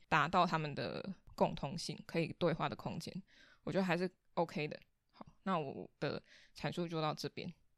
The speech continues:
我对于这档展览最大的想法就是，或是最大的疑惑就是在这里，切题性就是这样。那大家可以去看这档展览，呃，十周年，但是我讲的时候应该已经下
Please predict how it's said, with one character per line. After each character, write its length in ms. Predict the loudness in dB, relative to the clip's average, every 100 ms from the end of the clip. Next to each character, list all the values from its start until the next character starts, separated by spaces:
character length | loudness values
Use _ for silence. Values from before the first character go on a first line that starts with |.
| _
我 180 | -6 -2
对 240 | 0 0
于 60 | 0
这 180 | 0 0
档 180 | 0 -2
展 160 | -2
览 160 | -2 0
最 140 | 2
大 200 | 4 6
的 40 | 4
想 240 | 0 -4
法 160 | -4 -6
就 60 | -6
是， 260 | -6 -6 -8 -12 -20 0
或 80 | 2
是 100 | 4
最 200 | 6 6
大 180 | 6
的 80 | 4
疑 160 | 0 0
惑 160 | 0
就 100 | 2 0
是 80 | 2
在 160 | 2
这 200 | 2 -2
里， 200 | -4 -8 -10 -16 _
切 260 | -2 2 2
题 240 | 2 -2
性 260 | 0 0 0 -4 -16 _ -10
就 160 | -8
是 60 | -4
这 80 | -4
样。 100 | -4 _ -20 -20 _ _ _ _ _
那 280 | 4 4 4 0
大 100 | 6
家 120 | 6 6
可 120 | 2
以 40 |
去 80 | -2
看 460 | 0 0 0 -2 -2
这 120 | -2
档 140 | 0
展 180 | -2 -4
览， 80 | -4 -4
呃， 120 | -4
十 140 | -4 -2
周 140 | -2
年， 180 | -2 -2
但 220 | -2 -2
是 120 | -4 -2
我 160 | -2 -2 -2
讲 200 | 0 2
的 220 | 0 -2 -4 _ _ -16
时 160 | -4 0
候 220 | 2 0 -2
应 60 | -2
该 100 | 0
已 40 | 2
经 100 | 0
下 200 | 0